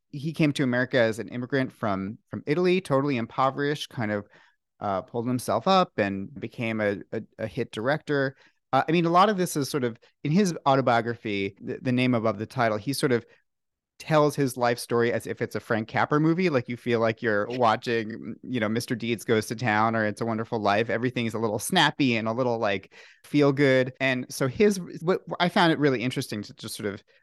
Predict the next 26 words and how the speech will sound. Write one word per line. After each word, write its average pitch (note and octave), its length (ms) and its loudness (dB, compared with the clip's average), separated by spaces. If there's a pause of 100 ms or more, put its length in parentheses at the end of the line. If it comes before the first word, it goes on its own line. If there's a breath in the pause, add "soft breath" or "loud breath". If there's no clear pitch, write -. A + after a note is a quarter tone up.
(380)
look C#3+ 240 0
at B2+ 80 -4
how B2 220 0
he C3+ 520 2 (480)
saw A#2 240 -2
himself. G#2 720 -4
And C#3+ 120 0
he D3+ 200 2
wanted C#3+ 720 2
that A#2+ 280 0
Oscar A#2 340 -4
so A2 180 -6
badly C3+ 400 2
because A2+ 280 -6
he C3 100 -4
realized A#2 380 0
that G#2+ 100 -8
the A#2 160 -4
Academy A2+ 480 -4
was G#2 480 -2 (540)
the B2 140 2
Brahmins, A2 640 2
as G2+ 240 -4
he G2 300 -6
put F#2+ 240 -4
it, F2 200 -8